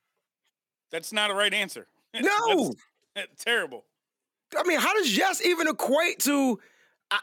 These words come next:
Speaker 2: he could at least say, "I don't know."
Speaker 1: Yeah. Right. Right.
Speaker 2: I don't know.
Speaker 1: I don't know.
Speaker 2: Me, me neither. I don't know. <laughs> Um,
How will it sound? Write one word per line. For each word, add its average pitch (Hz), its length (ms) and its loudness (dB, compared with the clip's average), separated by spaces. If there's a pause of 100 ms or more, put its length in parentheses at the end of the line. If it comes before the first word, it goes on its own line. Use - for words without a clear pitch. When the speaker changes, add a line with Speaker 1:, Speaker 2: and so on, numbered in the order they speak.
Speaker 2:
he 302 140 2
could 302 160 2
at 233 80 2
least 233 180 0
say, 185 120 0
"I 104 180 0
don't 214 160 2
know." 175 260 0 (460)
Speaker 1:
Yeah. 139 200 -2 (1000)
Right. 139 200 -2 (1120)
Right. 131 160 -8 (120)
Speaker 2:
I 147 120 -4
don't 87 120 -8
know. 65 140 -10 (340)
Speaker 1:
I 117 60 -16
don't 90 200 -20
know. - 160 -20 (360)
Speaker 2:
Me, 104 260 -10
me 95 220 -16
neither. - 140 -18 (640)
I 82 100 -6
don't - 120 -14
know. - 120 -8 (640)
<laughs> - 500 -14
Um, 233 360 0